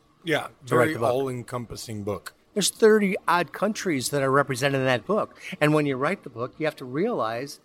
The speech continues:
Speaker 2: you can't do twelve dishes with venison. You gotta mix it up. And so even though you might have found nine good dishes with venison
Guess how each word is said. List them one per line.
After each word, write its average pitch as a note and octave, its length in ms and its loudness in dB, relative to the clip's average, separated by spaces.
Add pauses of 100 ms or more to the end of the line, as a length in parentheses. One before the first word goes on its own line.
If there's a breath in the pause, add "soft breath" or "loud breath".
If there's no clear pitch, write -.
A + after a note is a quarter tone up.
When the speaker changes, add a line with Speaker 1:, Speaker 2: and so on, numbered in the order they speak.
(240 soft breath)
Speaker 2:
you - 80 -18
can't F#3 360 2 (380)
do D3 260 -4 (300)
twelve F3 400 -2
dishes C#3+ 400 -8
with B2+ 140 -14
venison. D3+ 580 -6 (260 soft breath)
You B2+ 80 -10
gotta D#3 180 2
mix C3+ 300 -4
it B2+ 60 -6
up. D3+ 320 0
And B2+ 100 -10
so D3+ 140 -2
even E3+ 240 -2
though C#3 240 0 (280 soft breath)
you C3 140 -2
might C#3 160 0
have A#2+ 80 -4
found B2 400 -4 (260)
nine C3+ 280 -2
good C#3 180 -6
dishes B2 380 -8
with A2+ 140 -14
venison C3 460 -8